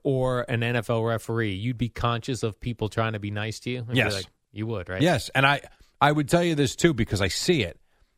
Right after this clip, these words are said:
Speaker 2: If you're the type of coach, whatever sport it is, where you come on the field or you're in warm-ups and you're acting like a tool, the umpires, the referees take notice of that. And then if you're gonna bark at the first call,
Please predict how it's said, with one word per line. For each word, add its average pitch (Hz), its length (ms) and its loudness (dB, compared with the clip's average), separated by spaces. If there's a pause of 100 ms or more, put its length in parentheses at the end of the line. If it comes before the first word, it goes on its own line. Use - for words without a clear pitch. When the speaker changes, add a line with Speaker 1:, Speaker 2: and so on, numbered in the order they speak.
(160)
Speaker 2:
If 110 240 -2
you're 147 240 2
the 143 120 0
type 131 340 2
of - 160 -6
coach, 113 560 0
whatever 117 340 4
sport 127 380 -2
it 101 80 -2
is, 82 320 -6 (320)
where 117 120 0
you 139 160 2
come 139 160 2
on 135 140 2
the 120 80 0
field 117 640 0
or 104 160 -2
you're 95 180 0
in 95 120 -2
warm-ups 117 400 0
and 104 100 0
you're 117 100 4
acting 120 260 0
like 104 180 2
a 90 80 0
tool, 127 640 -2 (440)
the 123 140 4
umpires, 180 480 4
the 123 80 0
referees 131 320 2
take 95 180 0
notice 101 280 0
of 80 80 -10
that. 73 240 -8 (400)
And 123 160 4
then 120 80 4
if 107 100 0
you're 139 100 2
gonna 135 200 4
bark 113 480 2
at 98 100 -4
the 95 80 -8
first - 420 0
call, 120 520 4